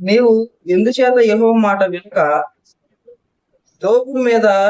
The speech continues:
ఎగబడి ఆయన దృష్టికి కీడు చేసి, చేస్తూ" అని. అందుకు సౌలు ఆ మాట అనవదు. నేను యెహోవా మాట విని, యెహోవా నన్ను పంపిన మార్గంన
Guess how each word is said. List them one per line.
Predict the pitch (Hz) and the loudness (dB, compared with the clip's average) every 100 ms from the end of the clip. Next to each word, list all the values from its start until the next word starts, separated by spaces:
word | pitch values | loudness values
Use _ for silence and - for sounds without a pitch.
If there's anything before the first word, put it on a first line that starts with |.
| 214 - - | -2 -6 -2
ఎగబడి | 180 196 214 180 160 170 _ 160 _ _ _ _ _ _ _ _ _ _ _ _ _ _ _ _ _ _ _ _ _ _ - | 0 0 0 -2 -4 -8 _ _ _ _ _ _ _ _ _ _ _ _ _ _ _ _ _ _ _ _ _ _ _ _ -4
ఆయన | 175 202 214 | -2 0 0
దృష్టికి | 208 220 269 254 233 | 0 -2 -2 -4 -4
కీడు | 220 226 | 0 0
చేసి, | 226 226 220 - - 196 - - 202 | 2 2 2 -6 -16 -16 -16 -10 -8
చేస్తూ" | 208 - 202 | -8 -8 -6
అని. | 175 156 143 _ _ _ _ _ _ _ _ _ _ _ | -4 -4 -8 _ _ _ _ _ _ _ _ _ _ _
అందుకు | 170 196 208 214 | -4 -2 -2 -2
సౌలు | - 202 220 180 170 _ _ _ _ _ _ - | 0 0 0 -6 -18 _ _ _ _ _ _ -6
ఆ | 160 165 | -2 0
మాట | 175 185 | -2 -2
అనవదు. | 175 160 160 151 - _ _ 175 | -2 -2 -4 -4 -10 _ _ -16
నేను | 185 196 185 | -14 -8 -6
యెహోవా | 214 254 269 | -4 -2 -2
మాట | 247 220 | -2 -4
విని, | 208 190 190 494 _ _ _ _ _ _ - | -6 -8 -16 -16 _ _ _ _ _ _ -6
యెహోవా | 180 220 254 262 247 247 | -4 -4 -8 -6 -4 -2
నన్ను | 226 196 202 | -2 -4 -2
పంపిన | 202 202 202 247 | 0 -2 0 -2
మార్గంన | 220 190 202 208 214 202 156 160 | 0 -2 -2 0 -2 -2 -6 -8